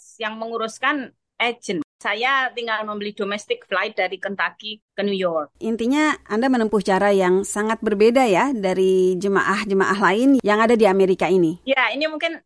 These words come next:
Speaker 1: salah satu alternatif buat masyarakat Muslim di Amerika,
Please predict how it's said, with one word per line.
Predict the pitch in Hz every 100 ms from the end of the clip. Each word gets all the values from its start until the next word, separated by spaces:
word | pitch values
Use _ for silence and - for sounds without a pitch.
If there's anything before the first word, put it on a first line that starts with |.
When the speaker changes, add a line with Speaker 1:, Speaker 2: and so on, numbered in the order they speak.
| _
Speaker 1:
salah | 277 262
satu | 269 254 269 240
alternatif | 254 294 302 269 220 185 - 220 262 _ -
buat | 226 226 214 196 185 185 185 _ -
masyarakat | 208 - 220 220 220
Muslim | 240 247 - 214 214 226 220
di | -
Amerika, | 160 196 190 190 - 180 190